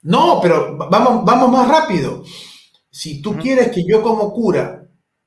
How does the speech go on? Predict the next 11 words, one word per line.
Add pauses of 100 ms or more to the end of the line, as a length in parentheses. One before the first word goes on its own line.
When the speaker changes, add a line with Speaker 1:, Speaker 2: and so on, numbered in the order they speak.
(240)
Speaker 1:
no
dé
mi
opinión, (680)
vale,
entonces
no
me
pidas
impuestos,
pues.